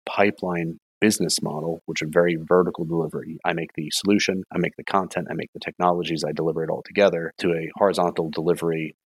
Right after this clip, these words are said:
or a platform business model where you're looking at, okay, somebody specializes in building out the tools and technologies. Other people specialize in building out content, models, solutions.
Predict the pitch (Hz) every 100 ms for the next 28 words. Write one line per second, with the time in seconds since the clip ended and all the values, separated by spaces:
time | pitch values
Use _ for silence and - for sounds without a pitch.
0 | _ 87 80 80 - - 104 - - 90
1 | 87 85 87 - 82 - 87 85 85 -
2 | - 95 87 92 90 87 82 85 85 -
3 | 104 104 92 85 127 127 110 92 - 104
4 | - - 85 85 85 82 78 80 80 82
5 | 82 82 82 - 90 80 80 - 85 82
6 | 80 78 69 - 98 101 92 78 - -
7 | 92 - 92 85 82 78 80 80 80 78
8 | 78 - - 85 - - 82 - 87 85
9 | 82 85 80 82 - 76 82 - -